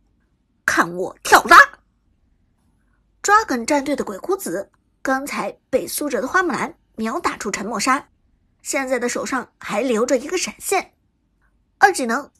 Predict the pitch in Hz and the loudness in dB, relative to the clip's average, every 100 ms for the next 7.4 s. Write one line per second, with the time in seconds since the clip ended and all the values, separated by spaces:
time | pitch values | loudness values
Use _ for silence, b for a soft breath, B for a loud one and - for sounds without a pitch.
0 | _ - 240 - - 480 440 - - - | _ -8 -8 -8 -4 -2 -2 -6 -6 -4
1 | - - _ _ _ _ _ _ - 247 | -4 -8 _ _ _ _ _ _ -10 -6
2 | - 240 269 _ _ - 220 285 196 247 | -4 -4 -4 _ _ -4 0 0 0 0
3 | 311 440 403 381 370 - - - - - | 0 0 0 -2 -2 -8 -8 -6 -6 -6
4 | - 480 - - _ _ _ _ _ _ | 2 2 2 -6 _ _ _ _ _ _
5 | _ _ _ _ _ _ _ _ _ _ | _ _ _ _ _ _ _ _ _ _
6 | _ _ _ _ 233 226 226 - - 254 | _ _ _ _ -4 -2 -6 -6 0 2
7 | 392 - - | 2 -2 6